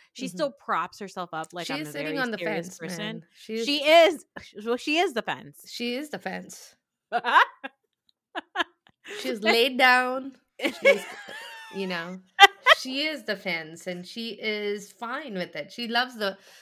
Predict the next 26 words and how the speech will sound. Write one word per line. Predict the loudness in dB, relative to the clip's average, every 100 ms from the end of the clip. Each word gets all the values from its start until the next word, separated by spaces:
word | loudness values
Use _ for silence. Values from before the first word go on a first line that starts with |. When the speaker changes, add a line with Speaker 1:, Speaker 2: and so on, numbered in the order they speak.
| _
Speaker 2:
she | -4 0
loves | 2 2 2
being | -2 0 0
the | -2
fence | 0 -2 -4 -8
too, | -4 -4
because | -4 -6 -6 -6
then | -6
she | -8 -10
doesn't | -8 -8
have | -8 -10 -12
to | -12
pick | -12 -12
sides. | -18 -18 -20 -20 -20 _ -10 -8 2
Speaker 1:
And | 4 6
then | 2
you | 0
ride | -2 -2 -2
her. | -4 -4 -6 -10 _ -10
Speaker 2:
Yeah, | -6 -6 -8
you | -8 -6
ride | -4 -4
her, | -4 -6 -4
and, | -4 -4 -4 -8
you | -8
know, | -8 -8 -10